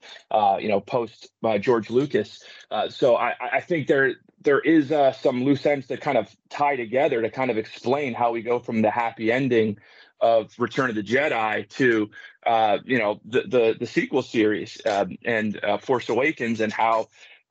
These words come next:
the, you know, the, we're back to, uh,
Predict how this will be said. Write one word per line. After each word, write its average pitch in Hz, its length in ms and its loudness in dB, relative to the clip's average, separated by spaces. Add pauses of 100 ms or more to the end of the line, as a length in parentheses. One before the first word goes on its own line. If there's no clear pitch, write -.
the, 135 120 2
you 143 80 2
know, 127 300 0
the, 127 380 0 (200)
we're 139 200 -4
back - 720 -6 (140)
to, 131 720 0
uh, 117 260 2